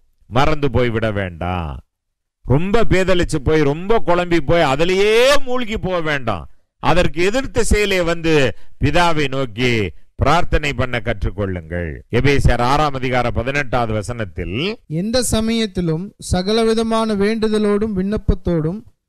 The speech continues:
Speaker 2: ஆவியினாலே ஜெபம் பண்ணி, அதன் பொருட்டு மிகுந்த மன உறுதியோடும் சகல பரிசுத்தவான்களுக்காகவும் பண்ணும் வேண்டுதலோடும் விழித்துக் கொண்டிருங்கள்."
Speaker 1: நிறைய இருக்குங்க பிரார்த்தனை பண்ணுகிற விஷயத்துல, வேண்டுதல் செய்கிற விஷயத்துல, விண்ணப்பம் செய்கிற விஷயத்துல, நன்றி சொல்லுகிற விஷயத்துல,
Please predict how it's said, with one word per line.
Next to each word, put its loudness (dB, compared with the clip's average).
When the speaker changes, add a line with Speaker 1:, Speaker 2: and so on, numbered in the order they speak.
Speaker 2:
ஆவியினாலே 0
ஜெபம் -2
பண்ணி, -2
அதன் -2
பொருட்டு 0
மிகுந்த -2
மன -2
உறுதியோடும் 0
சகல 0
பரிசுத்தவான்களுக்காகவும் -2
பண்ணும் -2
வேண்டுதலோடும் -2
விழித்துக் -2
கொண்டிருங்கள்." -4
Speaker 1:
நிறைய 4
இருக்குங்க 0
பிரார்த்தனை 2
பண்ணுகிற 2
விஷயத்துல, 0
வேண்டுதல் 2
செய்கிற 2
விஷயத்துல, 0
விண்ணப்பம் 2
செய்கிற 2
விஷயத்துல, -2
நன்றி 0
சொல்லுகிற -2
விஷயத்துல, -2